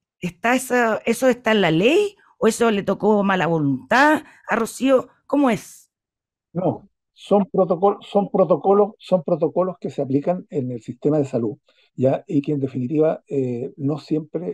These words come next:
Speaker 2: eh, están ajustados a lo que es la realidad.
Speaker 1: Mm.
Speaker 2: ¿Ya? Muchas veces las personas tienen que recurrir al sector privado para poderse hacer exámenes a tiempo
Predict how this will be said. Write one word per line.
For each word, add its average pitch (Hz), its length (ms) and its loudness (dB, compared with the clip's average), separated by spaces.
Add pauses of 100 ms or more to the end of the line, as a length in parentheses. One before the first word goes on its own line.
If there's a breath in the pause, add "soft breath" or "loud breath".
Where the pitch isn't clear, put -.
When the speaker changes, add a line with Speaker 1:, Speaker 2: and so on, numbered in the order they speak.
Speaker 2:
eh, 151 200 -4
están 139 240 -8
ajustados 139 480 -6
a 143 40 -4
lo 127 80 -8
que 127 100 -8
es 131 60 -6
la 135 60 -2
realidad. 104 380 -10 (160)
Speaker 1:
Mm. 143 300 -4
Speaker 2:
¿Ya? 127 200 0
Muchas 196 380 2
veces 208 340 0
las - 120 -6
personas 170 560 -6
tienen 160 300 0
que 151 120 -2
recurrir 127 540 -4
al 104 100 -8
sector 147 480 -6
privado 123 640 0 (280 soft breath)
para 131 240 0
poderse 147 400 0
hacer 156 280 -6
exámenes 160 800 -6
a 131 160 -8
tiempo 110 520 -6